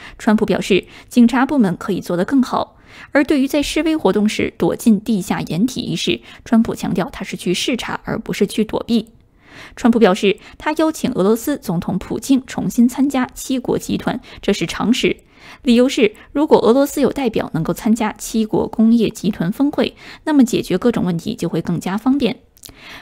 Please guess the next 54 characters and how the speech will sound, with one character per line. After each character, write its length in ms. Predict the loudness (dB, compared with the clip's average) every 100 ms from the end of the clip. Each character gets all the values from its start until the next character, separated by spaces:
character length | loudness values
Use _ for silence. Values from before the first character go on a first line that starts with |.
| -20 _
川 120 | 4 6
普 80 |
对 120 | 6 4
福 140 | 2
克 80 | 0
斯 100 | 2
表 160 | 2 2
示， 260 | 0 0 -2 -12 2
我 80 | 2
们 120 | 2
讨 140 | 0
论 100 | 2 2
的 80 |
很 140 | 2 0
多 120 | 0
事 180 | 0 -2
情 180 | -2 -2
都 100 | -2
是 120 | -2
有 120 | -4
关 180 | 0 2
普 160 | 2 0
京 220 | 4 4
的， 220 | 4 0 -6 -16 -2
如 140 | 2
果 100 | 2
他 180 | 2 0
参 220 | 4 4
加， 200 | 4 0
那 100 | -2
么 80 | -4
事 160 | -2 -2
情 180 | -4 -4
就 140 | -4
解 180 | -2 -4
决 180 | -2 0
了。 240 | 0 0 _ _ _ -20 -20 -20 -20 -6
川 160 | -2
普 60 | 2
总 140 | 4
统 180 | 6 4
在 140 | 4 2
周 160 | 4
末 200 | 4 2
谈 260 | 0 -4 -4
到 160 | -4 -6
扩 280 | -4 -2
大 200 | -2 -2
工 240 | -2 0 2
业 160 | 0
七 220 | -4 -4 -2
国 160 | -2
集 180 | -2 -4
团， 240 | -2 -4